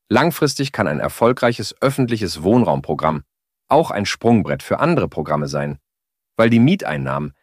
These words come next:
nicht mehr an Porsche fahrende Erben gehen, sondern in den öffentlichen Haushalt, besonders wenn so Wohnraum für die breite Bevölkerung geschaffen wird, anstatt nur für die ärmsten Menschen. Auch eine flächendeckende Mietenregulierung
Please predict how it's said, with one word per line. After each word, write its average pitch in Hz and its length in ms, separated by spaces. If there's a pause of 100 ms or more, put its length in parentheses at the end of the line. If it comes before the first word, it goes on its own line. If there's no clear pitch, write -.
(120)
nicht 139 220
mehr 131 140
an 82 160
Porsche 120 400
fahrende 107 400
Erben 92 380
gehen, 64 260 (440)
sondern 113 300
in 101 120
den 95 160
öffentlichen 143 540
Haushalt, 67 460 (540)
besonders 113 420
wenn 95 140
so 87 180
Wohnraum 104 440
für 90 120
die 80 100
breite 90 320
Bevölkerung 101 580
geschaffen 85 420
wird, 53 200 (460)
anstatt - 360
nur 98 140
für 90 120
die 78 140
ärmsten 104 460
Menschen. 62 460 (600)
Auch 151 200
eine 117 200
flächendeckende 110 720
Mietenregulierung 69 880